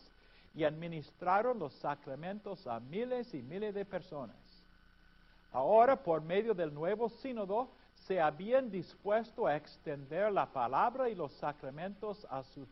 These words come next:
tierra adoptiva, con resultados que jamás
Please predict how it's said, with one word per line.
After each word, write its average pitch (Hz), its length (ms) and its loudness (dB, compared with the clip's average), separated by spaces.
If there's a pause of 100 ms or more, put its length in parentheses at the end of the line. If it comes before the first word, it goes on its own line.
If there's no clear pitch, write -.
tierra 240 420 0
adoptiva, 147 1120 -2 (340)
con 170 220 -4
resultados 226 920 -2 (360)
que 156 140 -2
jamás 147 500 -4